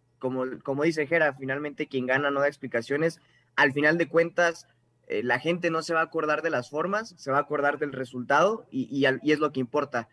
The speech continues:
Hoy Leones Negros puede trabajar con mayor tranquilidad, pero cuando podría pensarse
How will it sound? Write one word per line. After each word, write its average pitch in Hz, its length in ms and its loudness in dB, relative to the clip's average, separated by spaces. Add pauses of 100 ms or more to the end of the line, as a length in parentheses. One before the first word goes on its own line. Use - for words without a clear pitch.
(200)
Hoy 135 160 0
Leones 151 320 0
Negros 147 300 -4
puede 151 260 0
trabajar 135 460 0
con 165 140 -4
mayor 143 220 0
tranquilidad, 160 640 0
pero 156 260 4
cuando 151 340 0
podría 160 340 0
pensarse 175 640 -4